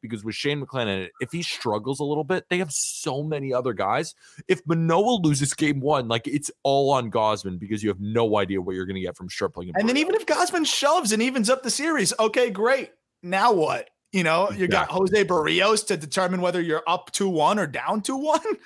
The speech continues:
Speaker 2: Like, that's not, I'm not feeling great about that. Um, so I, I do love Manoah and Gausman, and that combination keeps them from the basement here. Uh, but at the end of the day, it, it, it's a pretty big concern at three and four. And I think Stripling <laughs> might end up being the three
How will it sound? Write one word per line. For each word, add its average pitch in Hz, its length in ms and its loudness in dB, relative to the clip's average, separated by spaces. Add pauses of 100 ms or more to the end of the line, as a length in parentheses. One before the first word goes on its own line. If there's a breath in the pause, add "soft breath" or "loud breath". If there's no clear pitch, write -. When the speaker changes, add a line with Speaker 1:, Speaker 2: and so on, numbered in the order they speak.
(260 loud breath)
Speaker 2:
Like, 214 160 0
that's 226 380 0
not, 208 240 2
I'm 226 80 2
not 262 160 2
feeling 220 240 0
great - 220 -12
about 110 260 -10
that. 117 320 -2 (440 loud breath)
Um, 156 260 0
so 196 240 2 (160)
I, 190 240 2
I 180 100 4
do 202 560 -2
love 151 420 0
Manoah 143 600 -2 (100)
and 135 260 -6
Gausman, 139 540 -4
and 147 100 -8
that 143 140 -6
combination 135 680 -4
keeps 135 240 -6
them 139 180 -2
from 139 180 -6
the 117 60 -4
basement 135 420 -4
here. 214 300 -2 (320 soft breath)
Uh, 135 220 2 (120)
but 143 240 0
at 143 120 -2
the 160 80 0
end 160 100 0
of 135 60 0
the 127 60 0
day, 117 400 0
it, 113 60 -8 (120)
it, 131 140 -4
it's 139 180 -4
a 123 180 0 (120)
pretty 160 220 0
big 135 260 -2
concern 143 440 0
at 98 100 -8
three 131 200 -4
and 117 120 -2
four. 139 280 0
And 123 100 -2
I 123 40 -2
think 139 180 -2
Stripling 165 560 -4 (140)
<laughs> - 140 -16
might 175 200 6
end 185 160 6
up 160 120 4
being 175 260 6
the 147 80 2
three 170 500 2